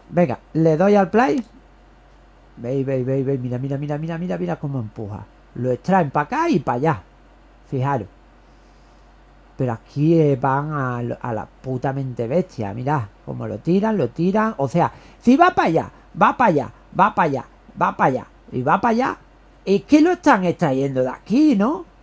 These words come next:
¿Y aquí quiénes estamos? Pues aquí está mi socio, aquí estoy yo, aquí está mi, mi otro socio. ¿Me entendéis?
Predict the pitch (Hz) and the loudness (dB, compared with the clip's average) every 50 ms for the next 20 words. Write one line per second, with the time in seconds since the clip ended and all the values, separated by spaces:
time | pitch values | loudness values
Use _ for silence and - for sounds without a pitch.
0 | - - _ _ - _ _ _ _ _ - - 160 170 170 151 - - 233 262 | -20 -20 _ _ -20 _ _ _ _ _ -10 -4 0 0 0 0 -2 -2 -4 -4
1 | 220 - 262 214 185 175 160 160 139 - - 131 98 101 107 107 104 - - - | -2 -2 -2 0 2 2 2 2 0 -2 -4 -6 -6 -6 -10 -12 -14 -16 -20 -20
2 | - - - - _ _ - - - - - - 127 117 - 143 131 120 123 127 | -20 -20 -20 -20 _ _ -10 -10 -10 -10 -8 -8 -8 -6 -4 -4 -4 -2 -2 -4
3 | 123 120 123 120 117 - - 180 196 190 185 185 - 160 156 170 202 196 160 120 | -4 -6 -8 -10 -6 -2 2 4 4 4 4 2 2 2 2 2 2 0 -4 -6
4 | - 123 117 120 131 123 120 131 123 113 113 117 143 170 196 196 196 196 180 143 | -6 -8 -6 -4 -2 -2 0 0 -2 -2 -2 0 0 0 2 0 0 0 -2 -4
5 | 117 - - 131 127 - - 143 127 131 131 131 127 120 120 120 120 123 135 127 | -4 -6 -6 -8 -8 -6 -4 -4 -4 -4 -4 -4 -4 -4 -4 -4 -4 -4 -4 -6
6 | 127 131 131 127 127 127 123 110 107 139 170 214 208 156 180 165 175 196 - - | -8 -6 -4 -4 -4 -4 -6 -4 0 2 2 2 2 2 2 2 2 2 0 -4
7 | - - - - - - - - - - - _ - - - - - - - - | -14 -20 -20 -20 -20 -20 -20 -20 -20 -20 -20 _ -20 -20 -20 -20 -20 -20 -20 -16
8 | - - 127 127 - 160 170 180 226 285 285 294 285 - - | -10 -10 -8 -4 -2 0 0 4 4 6 6 4 4 0 -4